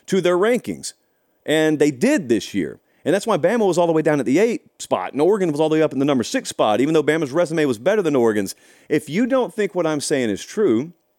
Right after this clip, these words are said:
and you think it was just business standard as usual, tell me this. What happened yesterday? What chaotic thing happened yesterday on the field? Nothing. Uh, Washington,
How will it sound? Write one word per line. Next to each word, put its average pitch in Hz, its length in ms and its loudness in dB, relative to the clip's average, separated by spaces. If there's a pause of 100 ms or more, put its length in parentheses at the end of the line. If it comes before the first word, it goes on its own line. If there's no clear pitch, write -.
(100)
and 160 140 0
you 220 100 -2
think 202 280 -4 (200)
it 170 140 2
was 143 140 -4
just 131 260 -6
business 160 420 0
standard 156 920 -4
as 143 160 0
usual, 143 520 0 (640)
tell 269 180 0
me 247 100 0
this. 208 420 -2 (640)
What 311 240 0
happened 131 500 -2
yesterday? 107 760 0 (500)
What 285 400 -2
chaotic 165 800 0
thing 110 440 -2
happened 101 480 -6
yesterday 85 520 -6
on 120 240 -4
the 135 60 -6
field? 202 420 -6 (340)
Nothing. 294 580 -4 (540)
Uh, - 160 0
Washington, 151 840 0